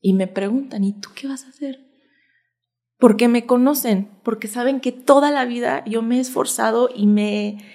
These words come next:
he dedicado a esto, porque esto es lo que yo siempre he querido hacer, estudiar, ir a la universidad, ser ingeniera. Y ellos saben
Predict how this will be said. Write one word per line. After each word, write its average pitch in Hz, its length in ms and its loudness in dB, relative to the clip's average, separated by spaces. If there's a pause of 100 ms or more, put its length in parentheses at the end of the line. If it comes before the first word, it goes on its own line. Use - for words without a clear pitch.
(320)
he 247 680 4
dedicado 240 680 0
a 233 120 -2
esto, 220 380 -4
porque 202 280 -14
esto 214 200 -10
es 247 60 -6
lo 254 160 -4
que 208 120 -4
yo 220 140 -2
siempre 233 400 -2
he 240 100 -8
querido 233 360 -6
hacer, 214 300 -4
estudiar, 202 800 -2 (600)
ir 240 200 2
a 254 40 6
la 254 80 2
universidad, 208 720 -2
ser 220 240 2
ingeniera. 214 680 0 (1120)
Y 220 220 6
ellos 254 240 6
saben 226 580 -2